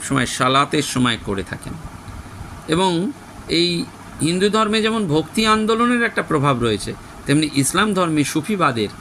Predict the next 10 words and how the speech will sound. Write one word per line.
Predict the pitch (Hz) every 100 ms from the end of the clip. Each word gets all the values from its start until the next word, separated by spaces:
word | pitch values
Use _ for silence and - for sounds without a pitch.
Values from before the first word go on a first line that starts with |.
| - -
একটা | 113 - 135
প্রভাব | 117 107 120 -
রয়েছে। | - - - - - - - - -
সুফিরা | - 196 247 240
প্রথম | - 190 247 247
দিকে | 233 226
সিন্ধু | 202 185 208 233 233
এবং | 202 202 160
পাঞ্জাবে | 151 151 170 160 147
বসবাস | 127 117 131 117